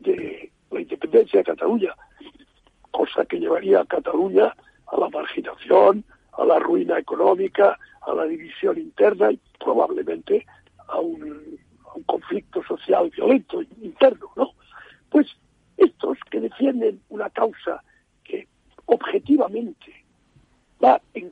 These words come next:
contra de los intereses de Cataluña y es mala para Cataluña y para los catalanes, estos tienen un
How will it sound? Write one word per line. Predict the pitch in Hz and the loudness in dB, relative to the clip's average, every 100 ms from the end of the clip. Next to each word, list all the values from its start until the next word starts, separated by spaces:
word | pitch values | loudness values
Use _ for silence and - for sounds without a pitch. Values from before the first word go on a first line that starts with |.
| _ | _
contra | - 277 - - - _ _ _ _ _ | -2 -2 -6 -18 -20 _ _ _ _ _
de | 370 | -14
los | - | -12
intereses | 330 - 196 - - | -16 -6 -4 -4 -8
de | - | -8
Cataluña | - - 220 202 - - _ _ | -10 -6 -6 -6 -12 -18 _ _
y | _ 233 | _ 2
es | 226 - | 2 0
mala | 190 320 285 | 4 4 4
para | - 185 175 | -2 -6 -6
Cataluña | 170 - 220 214 | -10 -8 -6 -4
y | 170 | -8
para | - | -10
los | 175 | -12
catalanes, | - 233 240 202 - - _ _ _ _ _ _ | -8 -4 -4 -4 -6 -8 _ _ _ _ _ _
estos | 403 - 320 320 - _ _ _ | 2 2 -4 -6 -6 _ _ _
tienen | 359 349 370 | 2 6 4
un | 359 | 2